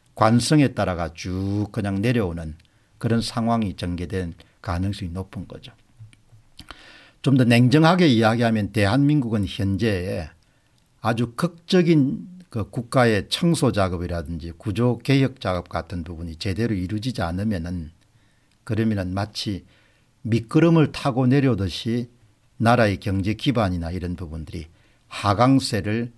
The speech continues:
계속해 할 수밖에 없는 그런 상황이지 않겠느냐 그런 생각을 하게 됩니다. 물론 다소 비관적인 그런 전망에 대해서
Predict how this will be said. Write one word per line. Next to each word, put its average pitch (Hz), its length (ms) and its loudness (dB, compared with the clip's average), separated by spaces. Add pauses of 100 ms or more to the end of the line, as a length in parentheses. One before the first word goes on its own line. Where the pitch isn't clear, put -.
(300)
계속해 104 580 -2
할 117 220 -6
수밖에 90 420 -8
없는 80 400 -8 (380)
그런 117 180 0
상황이지 104 580 -4
않겠느냐 80 720 -10
그런 104 220 -8
생각을 90 340 -8
하게 82 160 -16
됩니다. 90 440 -16 (480)
물론 107 220 0
다소 120 280 0
비관적인 113 960 0
그런 90 500 -8
전망에 104 500 -2
대해서 90 460 -8